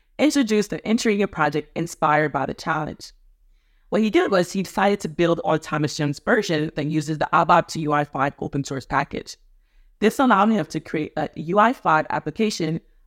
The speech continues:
all of it lovely written in abap. Now, the project highlights the potential of open source abap. The game, which is called The Quest, is about an apprentice wizard on a journey to gather three magical items to gain recognition as a full-fledged wizard.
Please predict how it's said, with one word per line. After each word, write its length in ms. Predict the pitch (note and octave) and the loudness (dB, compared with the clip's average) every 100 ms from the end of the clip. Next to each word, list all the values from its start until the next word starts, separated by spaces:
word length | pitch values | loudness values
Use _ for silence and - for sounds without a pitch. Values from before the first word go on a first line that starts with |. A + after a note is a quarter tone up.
| _ - | _ 4
all 240 | A#3 C4+ | 6 6
of 120 | B3 | 4
it 100 | A3 | 2
lovely 300 | E3+ E3 F3 | 4 4 4
written 360 | D#3 D3+ C#3+ - - | -2 -2 -2 -6 -8
in 140 | C#3+ | -6
abap. 400 | - - - - _ _ _ - _ - - | -4 -6 -6 -8 _ _ _ -20 _ -20 -6
Now, 80 | D#3 | -4
the 60 | D#3 | -2
project 420 | - A#3+ C#4 B3 | 2 2 2 -2
highlights 400 | - F3+ E3 - | 0 2 2 -2
the 60 | D#3 | -6
potential 560 | D3+ - G3 G#3 F#3 | -6 -2 0 2 2
of 80 | D#3+ | 0
open 300 | - D#3 D3+ | -4 -6 -4
source 180 | D3 D3 - | -4 -6 -4
abap. 340 | D#3+ C#3+ - - _ _ _ _ _ | -4 -2 -4 -10 _ _ _ _ _
The 100 | D#3 | -6
game, 320 | D#3 C#4+ C4+ | 2 4 4
which 160 | G3 E3+ | 2 0
is 100 | D#3+ | -2
called 220 | - D3 | -2 -4
The 60 | D3+ | -4
Quest, 420 | - E3+ D#3+ - _ _ - | 0 2 2 -4 _ _ -6
is 100 | E3+ | -2
about 300 | E3+ D#3 D3+ | 2 2 2
an 60 | D3+ | 0
apprentice 440 | - G#3+ D#4+ D#4+ | -2 -2 -2 -4
wizard 300 | F#3 E3 D#3+ | -2 -2 -2
on 140 | - D#3 | -2 -2
a 60 | |
journey 500 | D3+ - A#3+ G#3+ D#3+ | -2 0 2 2 -2
to 160 | D#3+ D#3+ | -6 -8
gather 480 | D3 D#3 D#3 D3+ D3 - | 0 0 2 -2 -4 -4
three 180 | G#3+ C4+ | 2 4
magical 440 | B3 G#3+ G#3 G3+ - | 6 4 2 -4 0
items 380 | D#3+ D#3 D#3 - _ - | 0 0 -4 -10 _ -6
to 80 | E3 | -4
gain 400 | D#3 E3+ F#3 F#3+ | -2 0 2 2
recognition 500 | E3+ - C#3+ C#3 - | 0 -2 -4 -4 -6
as 160 | C#3 C#3 | -6 -6
a 40 | |
full-fledged 800 | - - D3 D3+ - - - - | -10 -4 -4 -4 -6 -8 -8 -14
wizard. 340 | - - - | -14 -12 -12